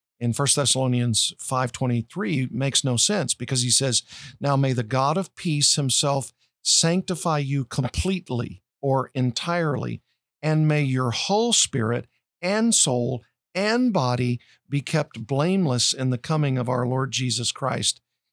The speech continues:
He who calls you," verse twenty-four, "is faithful, and he surely will do it." So if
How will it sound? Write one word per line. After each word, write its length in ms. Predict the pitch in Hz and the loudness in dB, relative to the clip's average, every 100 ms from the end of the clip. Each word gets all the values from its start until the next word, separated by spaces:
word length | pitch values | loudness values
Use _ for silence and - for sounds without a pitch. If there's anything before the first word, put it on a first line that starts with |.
| _ | _
He 320 | - 180 196 | -2 2 2
who 260 | 185 - 127 | 0 -2 -4
calls 460 | - 147 175 180 | -4 -2 0 0
you," 120 | 165 170 | 0 -2
verse 240 | 170 156 | -2 -4
twenty-four, 580 | - 160 147 - 151 135 - - - | -2 0 0 0 -2 -2 -8 -16 -2
"is 260 | 139 117 | 2 2
faithful, 800 | - - 180 175 160 - 127 117 _ - _ | 0 -2 -2 -2 -2 -4 -4 -4 _ -20 _
and 240 | 135 131 127 | -2 0 0
he 360 | - 156 147 | -2 0 2
surely 800 | 135 - - 175 165 147 131 123 - _ _ _ | 2 2 2 0 0 0 0 -2 -6 _ _ _
will 240 | 120 131 123 | -2 0 0
do 240 | 113 123 | 2 2
it." 320 | 110 - - _ _ _ _ - | 2 -4 -16 _ _ _ _ -2
So 340 | - 165 135 _ _ _ - | 2 2 0 _ _ _ -2
if 300 | 180 214 | 0 0